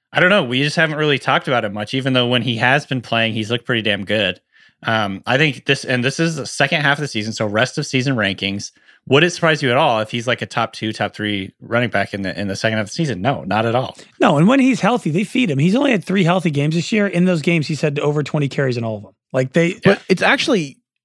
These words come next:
Speaker 3: he, he has actually much better than that, 'cause if you have Dalvin Cook and you managed to get Alex Madison, you've basically got the three games from Cook, the two games where Madison was the starter, and Madison, I believe, had
Speaker 2: twenty,
Speaker 3: definitely more than fifteen points,
Speaker 2: I think
Speaker 3: maybe
Speaker 2: he had
Speaker 3: twenty
Speaker 2: twenty
Speaker 3: points
Speaker 2: in each
Speaker 3: plus.
Speaker 2: game, yeah.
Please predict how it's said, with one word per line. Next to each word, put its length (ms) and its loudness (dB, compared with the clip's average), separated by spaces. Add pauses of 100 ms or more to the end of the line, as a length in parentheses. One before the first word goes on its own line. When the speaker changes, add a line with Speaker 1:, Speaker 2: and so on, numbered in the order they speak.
(140)
Speaker 3:
he, 160 0
he 260 0
has 160 2
actually 220 2
much 180 0
better 180 0
than 120 -6
that, 160 -8
'cause 160 -4
if 160 -2
you 140 4
have 320 2
Dalvin 280 2
Cook 220 -2
and 80 2
you 80 2
managed 640 -2
to 100 -2
get 200 0
Alex 300 -2
Madison, 540 -2 (480)
you've 180 4
basically 440 2
got 320 -2
the 80 -8
three 180 -4
games 240 0
from 120 0
Cook, 360 0 (200)
the 80 -4
two 260 2
games 400 0
where 80 0
Madison 400 0
was 80 -4
the 60 -12
starter, 280 2
and 100 0
Madison, 520 -2
I 80 -6
believe, 280 -2
had 180 -6 (460)
Speaker 2:
twenty, 440 2
Speaker 3:
definitely 220 4
more 100 4
than 80 -4
fifteen 380 0
points, 180 -2
Speaker 2:
I 40 4
think 80 4
Speaker 3:
maybe 100 6
Speaker 2:
he 40 6
had 80 0
Speaker 3:
twenty 140 4
Speaker 2:
twenty 160 4
Speaker 3:
points 100 2
Speaker 2:
in 60 2
each 60 2
Speaker 3:
plus. 120 4
Speaker 2:
game, 340 -2
yeah. 220 -6